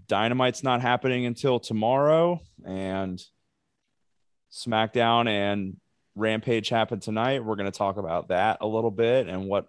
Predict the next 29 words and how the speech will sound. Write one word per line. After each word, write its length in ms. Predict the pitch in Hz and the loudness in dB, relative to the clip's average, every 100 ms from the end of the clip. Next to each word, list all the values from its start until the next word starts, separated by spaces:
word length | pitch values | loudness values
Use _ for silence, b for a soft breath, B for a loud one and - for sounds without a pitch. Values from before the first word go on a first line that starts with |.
| _ | _
what, 340 | 104 107 101 98 | -6 -4 -6 -4
what 260 | 113 98 | -4 -4
went 220 | 104 90 | -6 -6
down 480 | 95 98 104 110 123 - _ - | -2 -2 -2 -4 -6 -12 _ -14
this 160 | 107 104 | -10 -6
past 340 | 120 107 - | -4 -4 -4
week 300 | 107 123 139 | -6 -6 -6
with 200 | 104 95 - _ _ _ _ _ _ _ _ _ _ - | -4 -4 -6 _ _ _ _ _ _ _ _ _ _ -6
really 280 | 123 147 123 | 0 4 4
what's 220 | 113 - | 2 2
going 320 | 120 117 113 | 2 2 2
on 160 | 110 110 | 0 -2
tonight, 460 | 98 107 101 101 - _ _ _ | 0 2 2 0 -4 _ _ _
'cause 320 | - 87 87 - _ _ _ _ _ _ _ _ _ _ - | -12 -10 -12 -20 _ _ _ _ _ _ _ _ _ _ -2
there's 200 | 113 - | -2 -2
some, 340 | 104 85 87 - | -6 -8 -10 -8
there's 180 | 107 - | -8 -6
some 160 | 101 | -4
battles 480 | 90 107 110 101 92 | 2 4 4 2 -2
that 100 | 98 | -4
are 80 | 95 | -2
happening 460 | 104 95 104 90 | -2 -2 -4 -8
tonight. 480 | 87 92 95 87 - _ _ _ _ _ _ _ | -8 -6 -4 -4 -6 _ _ _ _ _ _ _
So 160 | - 101 | -10 -8
we'll 40 | 101 | 0
talk 240 | 127 120 | 2 2
about 180 | 123 117 | 4 6
all 200 | 117 107 | 6 6
that. 360 | 107 110 127 | 6 6 4